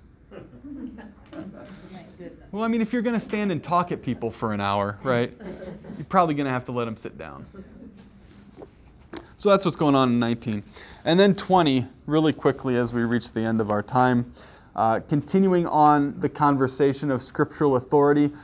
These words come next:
Speaker 2: now with reference to councils, right? 'Cause you have these councils in the history of the church, and basically what they're saying here in chapter twenty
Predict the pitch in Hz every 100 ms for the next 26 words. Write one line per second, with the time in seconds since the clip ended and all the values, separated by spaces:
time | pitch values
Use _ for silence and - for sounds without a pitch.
0 | - 139 143 175 175 160 156 143 143 143
1 | 143 143 - 139 135 - 139 - - 143
2 | 139 - 101 64 - - - - _ _
3 | _ - 104 113 127 - - - - -
4 | 147 131 120 123 151 139 151 151 135 143
5 | 123 - 170 180 180 156 143 131 131 120
6 | 131 - - 120 104 107 - 120 147 -
7 | - - - - - 165 190 220 220 214
8 | 214 185 175 180 180 165 - 190 185 180
9 | 160 170 160 156 170 160 - 143 - 208
10 | 214 127 120